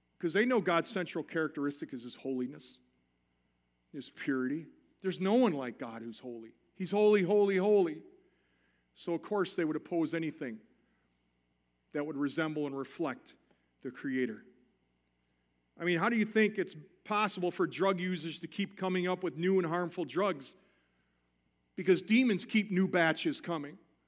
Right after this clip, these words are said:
How can pornography grow to such gruesome and, and, and widespread extent? Because the enemy's always publishing, always looking for new ways. They always oppose God's purity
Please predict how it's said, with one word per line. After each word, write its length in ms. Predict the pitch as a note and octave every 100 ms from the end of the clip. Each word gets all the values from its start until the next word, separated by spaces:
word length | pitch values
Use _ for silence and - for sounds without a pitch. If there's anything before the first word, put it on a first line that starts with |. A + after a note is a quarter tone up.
| _ _ _ _ _ _ _ _ _ _ _ _
How 140 | G#3
can 180 | A3 A3+
pornography 680 | - G#3+ G3 G#3 G#3+ F#3+ G#3
grow 320 | D3 F3 G3+
to 80 | F#3
such 360 | - G#3 F3+ - - - _ _ -
gruesome 600 | F#3 A3+ B3 - F#3+ D#3+
and, 180 | D3 - - -
and, 140 | E3+
and 340 | D#3+ F#3 E3 F3+
widespread 960 | F3+ E3+ G3 A3+ G#3 - - - G#3+ G3
extent? 580 | - - - A3 E3+ -
Because 320 | F3+ F#3 E3+
the 140 | F#3
enemy's 380 | A3+ A3+ G3+ F3
always 300 | G3 F#3+ F3
publishing, 560 | - G3 D3+ - A#2+ G#2 _ _ _ _ _ _ _ _ _ _ _
always 320 | F#3+ G#3 G#3+ F3
looking 300 | G#3 G#3+ F3+
for 160 | G#3
new 200 | G3 G3+
ways. 600 | F#3+ F3+ C#3+ - - - _ _ _ _ _ _ _ _ _ _ _ _ _ _
They 100 | F3
always 420 | E3+ A3 G#3+ G3+ G3
oppose 600 | - G3+ G3 F3+ D#3 D3
God's 440 | E3 E3 E3 - -
purity 560 | - D#3 C3+ B2 B2